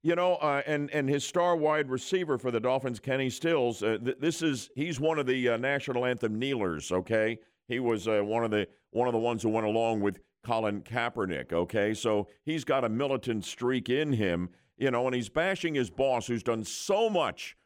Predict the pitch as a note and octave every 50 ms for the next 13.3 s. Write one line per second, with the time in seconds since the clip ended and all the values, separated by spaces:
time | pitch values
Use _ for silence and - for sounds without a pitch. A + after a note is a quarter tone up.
0 | _ _ - C#3+ C3+ B2 A#2 A#2 B2 C#3+ E3 E3+ D#3+ C3+ A2+ G#2 G2+ G2+ G2 F2
1 | F#2 G#2 G#2 F#2 - - C#3+ C3+ C#3+ C3+ B2+ - - C3 C3 C3 C3 A#2+ F#2+ E2
2 | E2 - A#2 A#2+ B2+ B2+ A#2+ G2 F2 B2 C3 B2+ A#2+ A2 F2 G#2 A#2 C3 D#3 F#3+
3 | G#3 G#3+ E3 - - - - _ _ _ _ _ _ _ - C3+ C#3 C3 A#2+ A#2+
4 | B2 C3+ D3+ D#3+ D#3+ D3+ C#3+ C3+ B2+ A#2+ C3 D3 D#3 C#3+ C3 B2+ A2+ G2+ B2 G#2+
5 | F#2+ G#2 F#2 - - - F#3+ F3+ B2 _ - A#2+ G#2+ G2+ F#2 E2+ E2+ - - G2
6 | F#2 F2 E2 D#2 D#2+ E2 D#2 _ _ _ _ _ - A2 A#2 A2+ A2+ A2+ A2 G#2
7 | F2+ G2 G2 A2 B2 D3+ E3 F3+ F#3+ F#3 E3+ C#3+ B2+ A2+ F#2+ F2+ D2 - - -
8 | _ _ _ _ _ _ _ _ _ _ _ _ _ _ _ - A#2 A#2 G#2+ G#2+
9 | A2+ - B2 A2+ A2 A2 - A#2+ A2 G#2+ G#2+ - A#2+ A2+ A2 G2 - C3+ B2 B2+
10 | A2 F#2+ - B2+ B2 A#2 A2 G#2+ G2+ G#2+ G2 A2+ A2 A2 G#2+ G#2 G#2 A2+ A#2+ A#2+
11 | A#2 G#2+ G#2 G#2+ G#2+ G2+ F#2 F2+ D#2+ A2 A2 A2 G#2 F2 - F2 D#2+ D#2+ E2+ F2+
12 | G2 F#2+ F#2 - - A2 B2 A#2+ A#2+ A#2+ A#2 - - G#2+ F2 - G#2 G2+ F2+ D#2
13 | D2 C#2 - - -